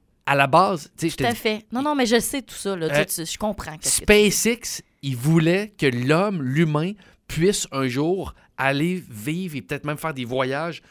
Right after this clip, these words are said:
Speaker 1: sur Mars, euh, tu sais, des voyages, euh, spatiaux.
Speaker 2: Ouais.
Speaker 1: Euh, euh, PayPal, c'était pour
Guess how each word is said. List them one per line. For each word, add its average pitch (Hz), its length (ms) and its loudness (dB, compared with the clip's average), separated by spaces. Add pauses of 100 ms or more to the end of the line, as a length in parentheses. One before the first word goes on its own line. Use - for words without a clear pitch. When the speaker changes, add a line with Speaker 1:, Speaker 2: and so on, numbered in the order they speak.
(140)
Speaker 1:
sur 123 280 -4
Mars, 135 460 -2
euh, 120 80 -10
tu - 40 -16 (100)
sais, 160 40 -4
des 135 80 -6
voyages, 123 400 -2
euh, 120 160 -2
spatiaux. 147 480 -4 (380)
Speaker 2:
Ouais. - 60 0
Speaker 1:
Euh, 123 320 4 (1000)
euh, 127 160 -8 (200)
PayPal, 180 520 2
c'était 143 180 -4
pour 143 440 -2